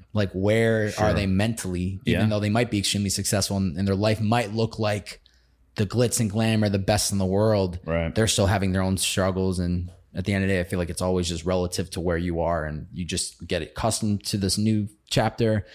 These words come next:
Speaker 1: and the next one and the next one. And
Speaker 2: Sure. Yeah.
Speaker 1: I love, I just love podcasts. I
Speaker 2: Yeah.
Speaker 1: just, I'm a people's person. I love conversations.
Speaker 2: Yeah. It's, I mean, yeah, we, we've talked about this so many freaking
Speaker 1: Yeah,
Speaker 2: times,
Speaker 1: hundred percent.
Speaker 2: but there's a reason for that because of how great the platform is and the networking opportunities and all that.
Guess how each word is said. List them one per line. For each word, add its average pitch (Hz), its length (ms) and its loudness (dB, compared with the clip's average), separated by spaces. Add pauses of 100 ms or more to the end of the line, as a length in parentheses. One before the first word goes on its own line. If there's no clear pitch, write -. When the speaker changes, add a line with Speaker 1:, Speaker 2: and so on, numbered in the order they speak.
(300)
Speaker 1:
and 87 120 -2
the 90 60 2
next 110 280 0
one 107 340 -2
and 87 100 -10
the 73 60 -8
next 90 280 -4
one. 82 220 -6
And 73 120 -8
Speaker 2:
Sure. 82 380 -4 (420)
Yeah. 92 160 0
Speaker 1:
I - 20 0
love, - 240 2
I 117 80 -4
just 104 160 -4
love 101 240 0
podcasts. 82 580 -6
I 78 40 0
Speaker 2:
Yeah. 85 80 2
Speaker 1:
just, 76 240 -4
I'm 82 160 -4
a - 20 -8
people's 95 340 -4
person. 90 260 -2
I 87 40 -2
love 85 220 -4
conversations. 82 680 -2
Speaker 2:
Yeah. 80 80 -2 (240)
It's, - 320 -6
I 78 80 -4
mean, 80 460 -2
yeah, 71 240 -6 (260)
we, 76 320 -6
we've 78 180 -6
talked 85 260 -4
about 76 180 -4
this 78 120 -6
so 87 480 -2
many 78 220 2
freaking 139 160 -4
Speaker 1:
Yeah, 117 180 2
Speaker 2:
times, 82 380 -2
Speaker 1:
hundred 139 200 2
percent. 127 180 2
Speaker 2:
but 151 40 6
there's 151 140 2
a 147 60 4
reason 156 240 4
for 87 160 0
that 69 240 -4
because 95 280 -2
of 90 100 -4
how 95 180 -2
great 85 240 -2
the - 40 -18
platform 78 520 -4
is 82 240 2
and 78 80 -2
the 76 40 -2
networking 80 560 -6
opportunities 78 600 -6
and 65 100 -8
all 90 200 0
that. 76 280 -4